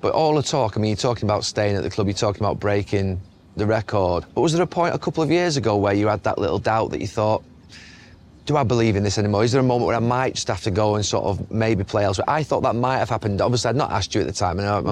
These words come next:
Speaker 1: only speaking to you now for the first time about it.
Speaker 2: No, I feel, I feel like all players probably go through that stage, whether they've been at their boyhood club for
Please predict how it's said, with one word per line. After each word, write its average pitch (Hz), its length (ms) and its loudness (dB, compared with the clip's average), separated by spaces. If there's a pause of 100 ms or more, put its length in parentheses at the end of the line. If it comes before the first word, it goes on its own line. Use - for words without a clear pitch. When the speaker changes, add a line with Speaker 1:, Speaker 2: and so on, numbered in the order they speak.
Speaker 1:
only 110 120 0
speaking 101 280 -2
to - 120 -4
you 95 40 0
now 117 180 0
for 113 80 -6
the 104 80 -6
first 95 260 -2
time 104 180 -2
about 98 320 0
it. 69 100 -6 (240)
Speaker 2:
No, 175 80 2
I 151 180 2
feel, 180 380 2
I 156 60 0
feel 185 180 2
like 147 260 2 (300)
all 156 180 0
players 139 380 2 (400)
probably 131 180 2
go 131 220 2
through 135 240 0
that 117 160 0
stage, 127 360 0
whether 123 200 0
they've 117 340 -2 (100)
been 123 120 4
at 113 100 2
their 117 220 2 (380)
boyhood 123 280 2
club 117 220 0
for 117 400 0